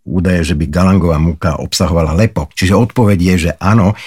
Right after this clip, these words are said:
ale <clears throat> ja by som sa hlavne držal u celiatika, u pacienta s celiakiou striktne našich potravín, u nás dostupných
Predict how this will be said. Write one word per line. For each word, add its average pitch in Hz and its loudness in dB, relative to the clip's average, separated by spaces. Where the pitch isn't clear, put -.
ale 104 0
<clears throat> 190 4
ja 143 0
by 117 -2
som 120 -4
sa 110 -4
hlavne 113 0
držal 101 0
u 87 -8
celiatika, 110 0
u 92 0
pacienta 110 -2
s - -6
celiakiou 92 0
striktne 101 -2
našich 117 0
potravín, 113 0
u 135 0
nás 127 2
dostupných 101 -4